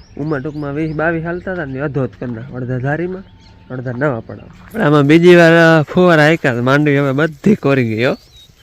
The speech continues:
ને હજી ધરાણી નહોતી. એ આમાં ફુવારાની લાઈન છે, એથી પરી થોડીક મૂકવાની છે, ત્રાસ બાકી રહી છે. અને આ હેઠામણ બે વાર ફુવારા આવ્યા,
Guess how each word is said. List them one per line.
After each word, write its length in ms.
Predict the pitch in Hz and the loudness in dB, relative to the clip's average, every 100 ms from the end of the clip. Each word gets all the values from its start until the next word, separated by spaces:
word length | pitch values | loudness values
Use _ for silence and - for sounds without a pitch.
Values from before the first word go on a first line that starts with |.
| _ _ _ _ _ | _ _ _ _ _
ને 180 | 131 127 | -2 0
હજી 160 | 139 135 | 0 0
ધરાણી 440 | 135 143 156 160 | 0 2 2 2
નહોતી. 320 | 156 147 110 - _ _ _ - | 2 0 -4 -10 _ _ _ -10
એ 340 | 240 202 220 202 | -2 2 2 2
આમાં 320 | 170 156 160 | 2 2 0
ફુવારાની 460 | - 165 165 160 | -2 -2 0 0
લાઈન 280 | 151 160 165 | 0 0 -2
છે, 200 | 165 180 _ _ _ - _ _ _ | -4 -8 _ _ _ -20 _ _ _
એથી 180 | - 151 | -4 -2
પરી 260 | - 165 160 | 2 4 4
થોડીક 280 | 165 165 | 2 2
મૂકવાની 440 | 135 143 - 120 123 | 0 -4 -2 -4 -2
છે, 120 | 135 | -2
ત્રાસ 260 | 123 135 139 | 2 2 2
બાકી 340 | 131 123 - | -2 -2 -4
રહી 180 | 123 127 | -2 -4
છે. 100 | 135 | -6
અને 380 | - _ 135 131 | -14 _ -2 0
આ 60 | |
હેઠામણ 640 | 127 143 156 156 160 160 160 | 0 2 4 2 2 0 2
બે 160 | 170 | 2
વાર 160 | 170 151 | 4 2
ફુવારા 360 | - 160 156 | -2 -2 0
આવ્યા, 260 | 160 175 139 | 0 0 -2